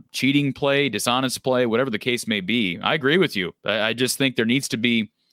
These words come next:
more of a consequence. And I know Drill M V P called in and said, "Well, maybe they will investigate this and, and, and bring down the hammer." I, I doubt that's gonna happen, but yeah, I would love it if it does. It should have happened during the game, in my opinion.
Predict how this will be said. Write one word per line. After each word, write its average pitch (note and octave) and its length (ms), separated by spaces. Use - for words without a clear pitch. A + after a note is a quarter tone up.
more A#2 120
of B2+ 60
a A#2+ 40
consequence. A#2 540
And A2 60
I - 20
know A#2 140
Drill A#2+ 220
M A#2 60
V G#2+ 100
P A#2+ 160
called A2+ 260
in A2+ 40
and G2+ 120
said, G#2+ 180
"Well, G#2+ 160
maybe G#2+ 200
they G#2+ 120
will G#2+ 260
investigate G2+ 480
this G2 200
and, F2+ 160
and, F2+ 300
and F2 260
bring A2+ 260
down G2+ 200
the F#2+ 60
hammer." F#2 420
I, G2 200
I A2+ 140
doubt A2+ 300
that's C3+ 180
gonna C#3 180
happen, G#2+ 520
but G#2 220
yeah, G#2 180
I G#2 120
would A2 180
love A#2+ 140
it C3 60
if A2+ 100
it G2+ 100
does. A2 240
It G2+ 140
should F3+ 160
have C3+ 100
happened A2 320
during G#2 200
the F#2 60
game, E2 260
in F2 120
my E2+ 160
opinion. D2+ 280